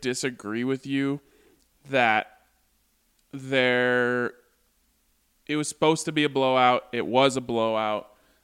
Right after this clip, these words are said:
There was no need to celebrate. The, the place where I just, I can't get past is you are scoring a goal on the greatest stage. I've never trained for four years for anything in my life.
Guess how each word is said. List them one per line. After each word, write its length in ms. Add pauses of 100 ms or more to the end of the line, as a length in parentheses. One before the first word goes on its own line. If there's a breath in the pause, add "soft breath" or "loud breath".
(140)
There 120
was 100
no 180
need 180
to 60
celebrate. 480
The, 80 (180)
the 80
place 440
where 180
I 220
just, 400 (420)
I 100
can't 280
get 140
past 420
is 220 (1120 soft breath)
you 360
are 160
scoring 600
a 100
goal 460
on 160
the 60
greatest 400
stage. 400 (1080 soft breath)
I've 180
never 220
trained 400
for 80
four 320
years 260
for 140
anything 300
in 80
my 100
life. 580